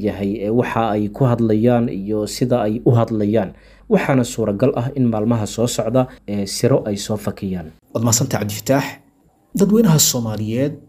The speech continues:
Speaker 2: waxa ay si weyn kaga falceliyeen heshiiskaasi gurcan, iyagoo ku baaqay in loo midoobo fashilinta heshiiskaasi, lagana hortago xabashida Itoobiya oo cadowtooyo gaamurtay ay kala dhexayso ummadda Soomaaliyeed. Aqoon-yahano kala jooga gudaha dalka iyo dibadda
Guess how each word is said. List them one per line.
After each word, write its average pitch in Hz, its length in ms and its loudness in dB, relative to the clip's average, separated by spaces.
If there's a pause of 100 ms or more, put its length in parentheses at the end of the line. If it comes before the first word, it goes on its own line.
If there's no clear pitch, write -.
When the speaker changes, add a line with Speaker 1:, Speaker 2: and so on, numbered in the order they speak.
(160)
Speaker 2:
waxa 110 360 -8
ay 117 200 -6
si - 260 2
weyn 143 260 2
kaga 127 220 2
falceliyeen 107 560 -4
heshiiskaasi - 640 -2 (100)
gurcan, 113 460 0 (560)
iyagoo 151 260 4
ku - 100 -2
baaqay 113 380 0
in 113 140 0
loo 135 160 8
midoobo 127 400 2
fashilinta 117 640 -2
heshiiskaasi, - 800 -2 (180)
lagana 104 320 -2
hortago 104 420 -8
xabashida 104 480 -4
Itoobiya 147 540 2 (500)
oo 160 140 0
cadowtooyo 120 600 2
gaamurtay 110 680 0 (100)
ay 107 160 -2
kala 120 180 -4
dhexayso - 360 -4
ummadda 107 200 -2
Soomaaliyeed. 95 520 -4 (400)
Aqoon-yahano 175 720 2
kala 101 180 -8
jooga 101 320 -2
gudaha 135 280 0
dalka 180 360 -4
iyo 151 140 4
dibadda 147 500 2